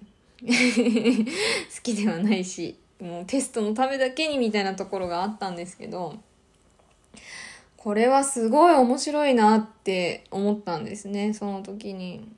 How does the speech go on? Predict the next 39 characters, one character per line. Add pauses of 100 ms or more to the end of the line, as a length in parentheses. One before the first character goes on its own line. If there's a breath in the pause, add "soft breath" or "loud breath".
(300)
そ
う
や
っ
て
思
え
た
自
分
に
も
び
っ
く
り
し
ま
し
た
し、 (2250 loud breath)
で、
な
ん
か、
そ
の、
新
し
い
言
葉
を
吸
収
し
て
い
く。